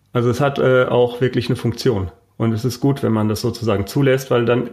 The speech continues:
nur dann ermö-, wenn du einfach alles unterdrückst und es einfach mit Medikamenten dich betäubst und dann es durchziehst zum Beispiel, dann entsteht, passieren beide Entwicklungen nicht. Das eine ist Energiesparen und das zweite ist neue Strategien ermöglichen.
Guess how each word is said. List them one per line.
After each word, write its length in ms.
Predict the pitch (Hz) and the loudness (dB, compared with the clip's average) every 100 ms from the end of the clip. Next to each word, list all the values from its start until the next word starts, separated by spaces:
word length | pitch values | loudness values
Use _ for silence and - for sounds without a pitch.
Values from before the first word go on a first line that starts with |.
| - | -4
nur 140 | 131 | -2
dann 220 | 120 120 | 2 2
ermö-, 280 | 127 120 123 - | 2 0 0 0
wenn 120 | 120 | 0
du 180 | 117 117 - - - - | 0 -2 -12 -20 -20 -16
einfach 280 | - 127 131 | -2 -2 0
alles 260 | - 147 147 | 0 2 2
unterdrückst 480 | 123 120 127 135 113 | 0 2 2 0 -4
und 80 | |
es 100 | 104 | -4
einfach 240 | 113 101 117 | -2 -4 -2
mit 260 | 120 120 | -4 -4
Medikamenten 840 | - 120 123 117 120 120 120 120 117 - _ _ _ _ - | -4 0 0 0 0 0 0 -4 -4 -16 _ _ _ _ -6
dich 120 | 117 | -4
betäubst 440 | 131 139 156 160 135 | -2 0 0 0 -2
und 80 | |
dann 120 | 120 120 | 0 0
es 120 | 120 | 0
durchziehst 420 | 143 143 120 113 | -2 0 -2 -2
zum 120 | 120 | -2
Beispiel, 380 | 107 101 131 139 143 - | -2 -2 -2 -2 -4 -4
dann 140 | 120 | -2
entsteht, 480 | 113 - 135 127 - 165 _ _ - | -2 0 0 -2 -14 -18 _ _ -16
passieren 300 | - 120 139 | -6 0 2
beide 220 | 120 123 | 2 2
Entwicklungen 360 | 131 139 135 101 | 2 0 0 -2
nicht. 220 | 98 - - | -4 -10 -16
Das 140 | - | -4
eine 200 | 113 127 | 0 2
ist 260 | 120 - - - - | 0 -4 -16 -20 -6
Energiesparen 580 | 113 113 139 - 156 147 | -2 0 0 0 0 2
und 60 | |
das 140 | 131 - | 0 0
zweite 300 | 120 117 135 | 0 0 0
ist 200 | 131 - | -4 -2
neue 160 | 113 | -2
Strategien 640 | 110 - 104 113 104 110 - | -2 -4 -2 -2 -2 -2 0
ermöglichen. 580 | 113 110 - 104 107 | 0 0 0 -6 -6